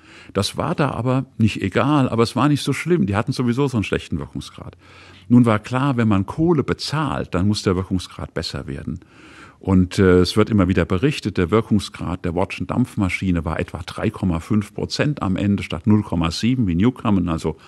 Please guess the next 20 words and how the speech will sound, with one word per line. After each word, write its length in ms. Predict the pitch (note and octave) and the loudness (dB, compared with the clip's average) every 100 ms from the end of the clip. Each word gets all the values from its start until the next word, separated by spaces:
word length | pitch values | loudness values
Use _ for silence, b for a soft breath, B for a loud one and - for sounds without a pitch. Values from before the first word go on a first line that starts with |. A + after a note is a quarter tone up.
| B | B
das 160 | F2 - | -8 0
Fünffache. 640 | C#3 F3 - F#2+ F#2 A#2 - B B B B B - | 2 2 2 -2 0 -2 -2 B B B B B -6
Der 100 | D#2 | -4
Großteil 920 | - B2 G3 - - F#2+ D2+ C#2+ - - _ - | 0 2 4 2 -2 -2 -2 -2 -6 -12 _ -2
davon 480 | E2+ D2+ E2 C2+ - | -2 0 -2 -2 0
ging 220 | G2+ G2+ | 4 4
aber 200 | F2+ E2 | 4 2
nicht 260 | F#2 G2+ - | 4 4 -2
zurück 280 | - G#2 - | -4 -4 -2
auf 120 | E2 | -4
den 220 | - E2+ - | 0 0 0
außenliegenden 600 | F2+ - E2+ F2+ E2+ E2+ | -4 -2 0 0 -2 -2
Kondensator, 760 | D#2 D2+ D2+ - F2 F#2+ G2+ | -4 -4 -6 -4 -4 -4 -4
sondern 240 | F2+ D#2+ E2+ | -2 -2 -2
auf 80 | |
die 100 | - | -4
bessere 420 | F2+ - - - - | -4 -4 -6 -10 -12
Fertigung 580 | - B1+ - D#2 D2+ | -12 -12 -10 -6 -4
der 100 | D#2 | -4
Dampfmaschine. 720 | - - - - - - C2 | -6 -8 -10 -12 -10 -10 -12